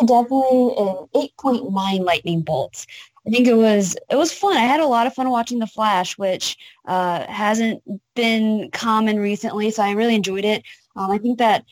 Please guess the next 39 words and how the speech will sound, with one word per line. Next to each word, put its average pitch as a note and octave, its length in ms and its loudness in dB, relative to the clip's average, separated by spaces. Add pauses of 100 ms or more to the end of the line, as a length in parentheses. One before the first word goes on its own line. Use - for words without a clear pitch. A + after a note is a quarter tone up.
I G#3+ 80 0
love G#3+ 280 0
the A#3+ 80 -4
structure G3+ 480 -4
because G3+ 400 -2
it, - 260 -6
they G#3 120 0
have G3+ 340 -4
such B3 180 -6
a C#4 60 -2
large C4+ 380 -2
team, D4+ 520 -2 (360)
and G#3 160 0
so, G3 540 2
you F3+ 80 -8
know, G#3+ 60 -6
sometimes G#3+ 380 -4 (240)
everyone G3+ 340 0
working F#3 280 -2
on F3 120 -2
one F3 200 -2
problem E3+ 580 -2 (460)
gets G#3 220 -4
really F#3+ 220 -2
cluttered. F#3+ 360 -2
So G3 80 -8
I G3 40 -6
feel G#3 180 -2
this G3+ 140 -4
is F3+ 140 -8
the F3+ 80 -4
best F3 300 -2
way F3+ 160 -2
to E3+ 120 -4 (540)
give A#3 180 2
everyone B3 240 0
their A3 140 0
own G#3 220 0
thing, G#3 520 -4